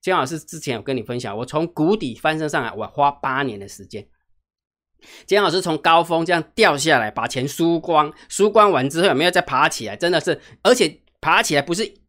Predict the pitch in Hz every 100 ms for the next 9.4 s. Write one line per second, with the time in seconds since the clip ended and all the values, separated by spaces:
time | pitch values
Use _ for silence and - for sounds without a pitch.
0 | _ _ 247 - 208 220 156 196 - 208
1 | 190 202 202 - 113 - - - 180 226
2 | 220 247 - 170 226 240 139 117 101 -
3 | _ 156 160 247 214 202 190 196 220 226
4 | 175 208 185 - - 123 120 175 127 117
5 | 135 120 101 135 135 127 _ 175 175 -
6 | 151 - 247 196 147 135 147 - - 185
7 | 220 214 180 214 262 220 185 165 160 156
8 | 143 135 131 175 190 202 165 165 180 -
9 | 107 101 101